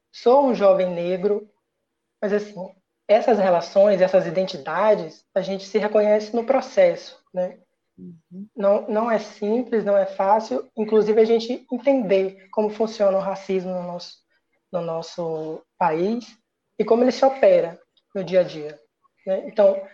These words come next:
Speaker 1: a minha formação em serviço social, que eu sou estudante ainda hoje, lá pela ufma, ela me abriu muito os conhecimentos, né? Me fez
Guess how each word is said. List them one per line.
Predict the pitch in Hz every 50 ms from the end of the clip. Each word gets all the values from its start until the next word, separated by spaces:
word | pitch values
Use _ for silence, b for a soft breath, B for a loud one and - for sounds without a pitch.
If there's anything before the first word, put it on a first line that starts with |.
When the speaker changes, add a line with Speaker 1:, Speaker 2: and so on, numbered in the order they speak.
| B B B
Speaker 1:
a | 214 214
minha | 226 262 294 285
formação | - - 240 214 220 208 202 202 - - 214 226 240 247 226 190 185
em | 185
serviço | - 202 185 165 185 185 - -
social, | 180 - - - 175 170 185 196 202 190
que | 196 - 175
eu | 170
sou | - 185 170
estudante | 170 - - 170 151 170 180 202 - - 190
ainda | 165 160 156 151 156 156
hoje, | 165 190 220 214 180 - - - _ _ _ _ _ _ _ _ _ _ _ _ _ _ _ -
lá | 175 160 156 160 - - - _ - - -
pela | 175 160 151 156
ufma, | 185 226 240 - - 175 165 - - _ _ _ _ _ _ _ _ _ -
ela | 208 208
me | 214 226 240
abriu | 240 185 180 208 233 240
muito | 226 214 214 233 254 285 - - - 247 226 220
os | 214 214 -
conhecimentos, | - 220 208 208 208 208 214 196 190 185 170 160 160 - 165 151
né? | 165 175 180 214 _ _ _ _ _ _ _ _ -
Me | 196 196 196
fez | 202 - 208 208 208 214 233 233 233 -